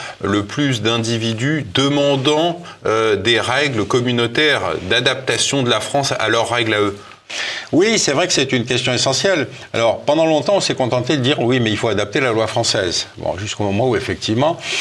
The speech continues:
Speaker 2: si cette idéologie salafiste légitime la violence, il y a un moment où il faut remonter aux sources. Bon.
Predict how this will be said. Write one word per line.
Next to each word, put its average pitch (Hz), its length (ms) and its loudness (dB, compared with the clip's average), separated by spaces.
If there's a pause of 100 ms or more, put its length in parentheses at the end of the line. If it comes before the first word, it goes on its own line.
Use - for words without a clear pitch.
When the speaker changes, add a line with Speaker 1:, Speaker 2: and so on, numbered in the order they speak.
(360)
Speaker 2:
si - 220 0
cette 123 340 -2
idéologie 123 880 2
salafiste 104 640 -2
légitime 104 460 0
la 104 80 0
violence, 127 400 0
il - 20 0
y - 20 0
a 117 40 0
un - 20 0
moment 120 200 2
où 156 40 2
il 139 60 -2
faut 120 100 0
remonter 107 320 0
aux 135 100 2
sources. 139 380 0
Bon. 90 120 -6